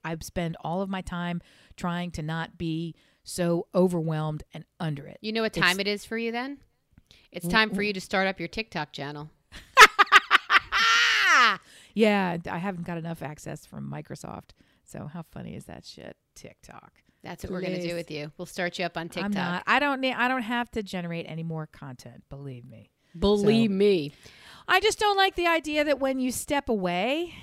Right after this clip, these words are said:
Speaker 1: you fundamentally, like, you, you're, it's, you're stuck in it. You sort of know, "If I stop doing this, if I stop doing this, then it's gonna be an even bigger problem when I come back."
Speaker 2: Right.
Speaker 1: It's like, "Why am I fucking doing this? I get, what am I
Speaker 2: Welcome
Speaker 1: getting out of
Speaker 2: to
Speaker 1: it?"
Speaker 2: Instagram.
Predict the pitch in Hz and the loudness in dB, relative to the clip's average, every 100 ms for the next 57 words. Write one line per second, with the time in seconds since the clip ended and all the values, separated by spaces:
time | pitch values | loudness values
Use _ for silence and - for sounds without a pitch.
0 | - 196 208 208 202 196 208 - 220 220 | -8 0 2 2 2 -2 -6 -6 -2 -2
1 | 202 190 208 214 190 202 - 214 214 214 | -2 -4 -4 -4 -4 -8 -4 -2 0 -2
2 | 214 - - - _ 208 208 - - 220 | -6 -8 -14 -16 _ -8 -6 -6 -4 -4
3 | - 135 117 - _ _ _ - 208 226 | -6 -10 -12 -20 _ _ _ -2 0 0
4 | - - 294 269 196 196 196 233 294 - | -4 -6 -4 -4 -4 -2 0 -2 -4 -10
5 | _ _ _ _ - - - - - - | _ _ _ _ -20 -18 -14 -12 -14 -16
6 | 165 160 160 - - - - 170 - 262 | -18 -18 -20 -20 -20 -16 -14 -10 -4 -2
7 | 233 170 170 175 165 - 175 170 170 160 | -2 -4 -6 -8 -10 -10 -12 -8 -8 -8
8 | 180 196 185 202 208 185 - 208 226 226 | -8 -8 -6 -6 -6 -8 -6 -4 -2 0
9 | 214 202 202 - 247 277 311 262 - - | 0 0 -4 -6 -6 -4 -4 -6 -8 -8
10 | - - 320 - 392 571 494 466 508 427 | -6 -6 -10 -10 -10 -8 -8 -6 -6 -2
11 | 403 605 370 269 226 254 494 - 220 508 | 0 2 0 -2 -6 -6 -8 -8 -8 -6
12 | 453 165 440 220 180 190 202 185 - 170 | -4 -2 0 -2 -2 -4 -4 -6 -10 -10
13 | 160 156 156 | -10 -10 -12